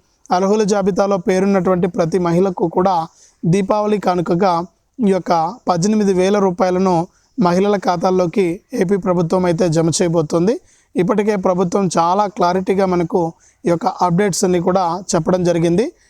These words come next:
మరి ఇవన్నీ కూడా మనకు already అప్‌డేట్స్ ఇస్తూ ఉంది కాబట్టి రాష్ట్ర ప్రభుత్వం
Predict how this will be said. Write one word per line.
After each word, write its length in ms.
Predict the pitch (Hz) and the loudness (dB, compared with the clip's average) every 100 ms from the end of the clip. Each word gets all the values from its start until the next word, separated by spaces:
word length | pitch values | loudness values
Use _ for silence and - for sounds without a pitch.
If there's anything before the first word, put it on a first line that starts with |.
| _ 208 | _ -2
మరి 120 | 175 | 0
ఇవన్నీ 280 | 175 196 220 | 2 2 0
కూడా 220 | 226 220 | 0 0
మనకు 320 | 202 196 196 175 | 0 0 0 2
already 360 | 185 196 190 | 2 2 0
అప్‌డేట్స్ 520 | 175 190 170 196 - 185 | -2 0 2 0 0 -2
ఇస్తూ 280 | - - | -2 -2
ఉంది 160 | 208 190 | 0 0
కాబట్టి 340 | 180 180 180 | 0 0 0
రాష్ట్ర 280 | 175 170 - | 0 0 -2
ప్రభుత్వం 540 | 185 175 165 185 160 | -2 0 0 0 -2